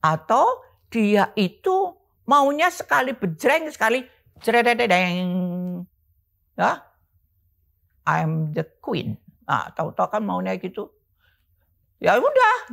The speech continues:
jalannya yang mana? Ah, itu so many. Ya, jadi pengen ke kota tapi tidak membawa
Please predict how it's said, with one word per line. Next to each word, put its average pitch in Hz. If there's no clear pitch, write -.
jalannya 208
yang 240
mana? 240
Ah, 123
itu 160
so 220
many. 208
Ya, 196
jadi 190
pengen 233
ke -
kota 262
tapi 277
tidak -
membawa 190